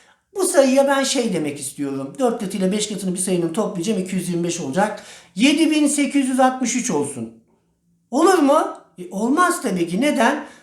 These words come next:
Yedi bin sekiz yüz altmış üçün dört katını bulacağım, beş katını bulacağım, toplayacağım, iki yüz yirmi beş olacak.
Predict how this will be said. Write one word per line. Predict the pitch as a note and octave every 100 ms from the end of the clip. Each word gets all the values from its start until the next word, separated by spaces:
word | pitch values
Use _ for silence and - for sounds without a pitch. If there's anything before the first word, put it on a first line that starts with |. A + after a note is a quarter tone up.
| -
Yedi | C#4 D4
bin | C#4+
sekiz | C#4+ C#4+ C#4+ C#4
yüz |
altmış | C#4 C4+ C#4 B3+
üçün | A#3+ C4+ G3+
dört | B3 B3
katını | C#4+ B3 C4+
bulacağım, | F4 B3+ A3 E3
beş | G3+ A3
katını | A3+ C4+ E4
bulacağım, | F4 B3+ A3 F#3+
toplayacağım, | C#4+ C#4 G3+ G3 C#4+ C#4+
iki | C#4
yüz | C4+ A3+
yirmi | C4
beş | B3+ A3+
olacak. | F#3+ - D3 -